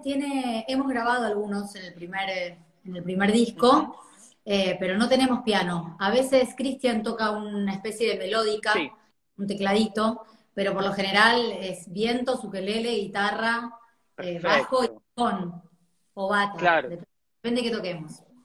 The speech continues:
Speaker 2: Claro, claro, bien, todo bien portátil, digamos.
Speaker 1: Sí, sí, sí, sí, para tocar en cualquier lado, en cualquier momento.
Speaker 2: Exacto,
Speaker 1: Eso,
Speaker 2: eso.
Speaker 1: la banda, para tocar en un patio.
Speaker 2: Claro, tien-, tiene que ser acústico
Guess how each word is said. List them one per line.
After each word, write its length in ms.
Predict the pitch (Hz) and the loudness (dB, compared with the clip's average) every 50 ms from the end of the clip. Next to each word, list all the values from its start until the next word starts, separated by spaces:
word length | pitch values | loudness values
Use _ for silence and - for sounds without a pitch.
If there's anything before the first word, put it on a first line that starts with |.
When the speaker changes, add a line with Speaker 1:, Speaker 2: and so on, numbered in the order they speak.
| _ _ _ _ _ _ _ _ _ _ | _ _ _ _ _ _ _ _ _ _
Speaker 2:
Claro, 320 | - - 185 170 147 147 - | -4 0 0 0 0 0 -2
claro, 240 | 180 170 147 139 | -2 0 0 0
bien, 400 | 127 170 185 185 180 180 175 165 | 0 0 0 0 -2 -4 -8 -4
todo 240 | - 247 247 247 226 | 2 4 6 6 6
bien 220 | 202 208 220 208 - | 6 4 2 2 4
portátil, 840 | 202 170 170 - 196 175 151 127 - 147 131 123 123 120 117 117 | 2 2 2 4 6 4 4 4 0 -8 -12 -10 -10 -12 -12 -12
digamos. 600 | 117 131 135 143 151 151 151 143 131 127 123 120 233 | -10 -6 -4 -4 -4 -4 -6 -8 -8 -8 -6 -2 2
Speaker 1:
Sí, 180 | 226 226 220 214 | 2 2 2 -2
sí, 220 | - - 233 220 | -4 -6 -4 -4
sí, 100 | 208 214 214 | -4 -2 -2
sí, 180 | 220 208 202 | 0 0 0
para 220 | 202 214 202 202 208 | 0 0 0 0 2
tocar 180 | 226 240 269 | 2 4 4
en 80 | 269 269 | 4 4
cualquier 320 | 254 240 226 254 254 247 | 2 0 0 0 0 0
lado, 280 | 247 254 262 269 269 262 | 4 4 4 4 4 2
en 40 | 233 | -2
cualquier 300 | 226 208 196 226 220 208 | -6 -8 -8 -8 -8 -8
momento. 500 | 208 196 185 185 175 160 165 160 160 160 160 | -8 -10 -10 -10 -12 -10 -10 -12 -12 -10 -10
Speaker 2:
Exacto, 840 | 156 - - - - - - 185 175 165 - - 262 127 123 123 135 | -10 -10 -10 -12 -20 -10 -2 2 2 2 4 4 4 4 4 2 0
Speaker 1:
Eso, 240 | 156 156 - 302 | 0 0 2 0
Speaker 2:
eso. 160 | 294 277 - _ _ _ _ - | 0 -2 -2 _ _ _ _ -2
Speaker 1:
la 100 | 220 214 | -2 0
banda, 420 | 196 185 175 175 170 160 160 160 | 0 0 -2 -4 -6 -8 -10 -12
para 160 | 165 170 175 | -12 -12 -12
tocar 220 | 175 190 202 226 233 | -10 -6 -4 -2 -2
en 80 | 233 | 0
un 160 | 233 226 220 | 0 -2 -2
patio. 500 | - 196 180 - - 170 165 165 165 165 - - _ _ _ - _ _ _ _ _ _ _ _ _ _ _ _ | -2 -2 -4 -4 -6 -8 -8 -8 -10 -12 -16 -20 _ _ _ -20 _ _ _ _ _ _ _ _ _ _ _ _
Speaker 2:
Claro, 260 | - - 165 143 135 - | 0 2 2 2 4 2
tien-, 200 | 185 185 175 156 | 0 0 0 2
tiene 220 | 190 202 202 202 | 0 0 0 0
que 100 | 202 170 | -2 -2
ser 400 | - - - 202 208 208 202 196 - | -4 0 0 2 4 4 2 0 0
acústico 720 | 160 160 - - 214 240 220 196 - - 220 196 160 - 196 | 0 -2 -2 -2 -4 -6 -6 -6 -8 -10 -10 -10 -6 -4 -2